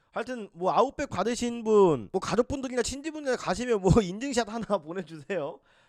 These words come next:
그래서 어제 이제 연봉 마무리라니까 오늘이 제가 댓글로 연봉이라고 달아달라 했는데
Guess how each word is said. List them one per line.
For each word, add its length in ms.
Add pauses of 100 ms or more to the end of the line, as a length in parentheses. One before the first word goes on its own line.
(160)
그래서 280
어제 880
이제 160
연봉 340
마무리라니까 720
오늘이 640
제가 120
댓글로 420
연봉이라고 840
달아달라 420
했는데 600